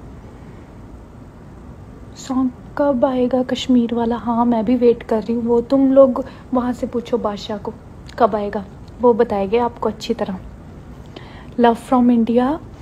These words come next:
how are you? I'm fine। अभी तो बहुत अच्छी, fine, क्योंकि अभी तुम लोग मेरे से बात कर रहे हो, मैं आप लोगों से बात कर रही हूँ, वेट कर रही थी कि मैं भी बात करूं,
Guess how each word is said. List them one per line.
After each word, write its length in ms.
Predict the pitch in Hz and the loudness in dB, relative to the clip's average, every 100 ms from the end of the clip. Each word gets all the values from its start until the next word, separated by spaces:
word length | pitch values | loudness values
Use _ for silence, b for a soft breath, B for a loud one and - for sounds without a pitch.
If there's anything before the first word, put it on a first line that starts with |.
| B B B - - - - | B B B -18 -18 -4 4
how 260 | 240 240 247 | 6 6 6
are 180 | 254 | 6
you? 180 | 277 392 - - | 8 6 2 -2
I'm 180 | - 247 - - | 2 2 0 -2
fine। 260 | 220 233 370 330 - - - - - - - - - - | 0 0 -2 -4 -14 -20 -18 -18 -18 -18 -18 -18 -8 2
अभी 220 | 233 226 | 2 4
तो 140 | 254 - | 4 4
बहुत 360 | 233 240 240 | 6 4 4
अच्छी, 440 | 269 262 311 294 294 - - - - | 4 2 0 -2 -4 -14 -20 -8 4
fine, 320 | 277 247 320 - | 4 6 0 -2
क्योंकि 480 | 285 262 277 277 247 - - - B B B | -6 -2 2 4 2 -2 -16 -18 B B B
अभी 240 | 240 254 | 0 0
तुम 300 | 254 269 247 | 2 2 4
लोग 180 | 247 240 | 4 4
मेरे 160 | 247 247 | 2 0
से 140 | 262 | 0
बात 280 | 220 226 220 | 0 -2 -2
कर 200 | - 247 | 0 2
रहे 160 | 247 | 2
हो, 120 | 269 285 | 2 4
मैं 100 | 262 | 6
आप 180 | 254 254 | 6 6
लोगों 240 | 247 254 | 6 6
से 140 | 247 262 | 2 2
बात 280 | 233 226 | 2 2
कर 220 | - 254 254 | 0 0 2
रही 80 | |
हूँ, 160 | 269 277 B B B B 233 | 0 0 B B B B 4
वेट 280 | 254 254 | 6 6
कर 200 | - 277 | 4 2
रही 140 | 247 254 | 2 -2
थी 120 | 262 | -2
कि 120 | 262 | -2
मैं 220 | 247 233 | 2 2
भी 80 | 226 | 2
बात 300 | 233 233 226 | 2 2 0
करूं, 340 | - 233 233 | -2 0 0